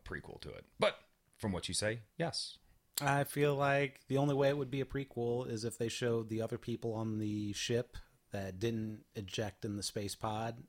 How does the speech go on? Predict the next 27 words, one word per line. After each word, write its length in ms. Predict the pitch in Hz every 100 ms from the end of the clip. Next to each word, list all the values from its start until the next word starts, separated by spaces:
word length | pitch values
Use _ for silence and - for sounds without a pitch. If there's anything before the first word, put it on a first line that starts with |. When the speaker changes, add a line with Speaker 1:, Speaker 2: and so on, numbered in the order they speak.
| -
Speaker 2:
and 400 | 104 101 101 104
it 120 | 101
actually 300 | 107 - 113
was 240 | 113 110
the 80 | 120
people 500 | 143 151 - 180 -
Speaker 1:
No, 140 | 135
Speaker 2:
that 240 | 120 85 90
Speaker 1:
yeah, 140 | 98
it 40 | 175
Speaker 2:
crashed. 180 | 123 95
Speaker 1:
was, 140 | 92 120
it 60 | 151
was 160 | 131
Speaker 2:
If 40 | 151
Speaker 1:
not. 20 |
Speaker 2:
there 140 | 156 160
was 120 | 156
actually 320 | 147 143 160
somebody 280 | 156 160 156
named 180 | 160 151
Jameson 440 | 180 190 139 139
on 160 | 151 170
there, 240 | 113 117
that 260 | 95 104 113
Speaker 1:
Right. 140 | 92 -
Well, 240 | 139 156